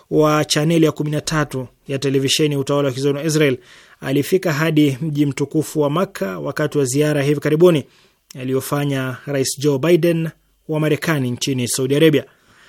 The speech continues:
Kwa mujibu wa televisheni ya Al Masira, ofisi ya kisiasa ya Ansarullah ya Yemen imetoa taarifa ikisisitiza kuwa safari ya mwandishi wa habari wa kanali ya kizayuni mjini Maka kwenye mlima wa Arafa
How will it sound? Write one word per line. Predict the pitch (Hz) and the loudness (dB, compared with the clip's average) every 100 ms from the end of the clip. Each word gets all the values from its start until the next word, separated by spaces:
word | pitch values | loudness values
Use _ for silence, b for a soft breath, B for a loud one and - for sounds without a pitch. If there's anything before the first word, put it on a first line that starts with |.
| b b - | b b -6
Kwa | 160 | -2
mujibu | 170 185 | 6 6
wa | 175 | 6
televisheni | 165 165 160 - 175 165 156 147 160 | 2 0 0 2 2 2 -2 -2 -4
ya | 156 | -2
Al | 156 156 | 0 -2
Masira, | 156 - 196 131 b b b b b | -2 4 4 4 b b b b b
ofisi | 147 135 160 165 | -8 -2 0 2
ya | |
kisiasa | 156 156 - 160 160 | 0 0 0 0 0
ya | 147 | -2
Ansarullah | 147 156 151 151 147 | 0 0 0 0 2
ya | |
Yemen | 143 175 160 131 _ _ - | 4 4 2 -2 _ _ -6
imetoa | 139 143 156 151 | -4 -2 -2 0
taarifa | 143 139 170 - 151 b b b _ | 0 4 4 4 -2 b b b _
ikisisitiza | 139 135 151 170 - 214 156 | -2 0 -2 -2 -2 0 0
kuwa | 156 143 | 0 -2
safari | 147 - 170 165 160 151 | -4 -2 0 2 2 2
ya | 156 | -2
mwandishi | 147 151 160 - | -4 -2 -2 -2
wa | 147 | -4
habari | 147 139 165 180 160 B B B B B B B B - | -6 -2 2 4 4 B B B B B B B B 0
wa | 170 | 2
kanali | - 180 196 190 | 4 4 6 6
ya | 180 | 4
kizayuni | 170 165 180 170 | 4 4 4 4
mjini | 156 160 | 2 2
Maka | 165 190 185 180 165 | 2 0 0 -2 0
kwenye | - 165 | -2 0
mlima | 156 156 175 165 156 | 2 6 6 6 2
wa | 151 | 2
Arafa | 143 196 160 - 123 | 2 2 2 -2 -8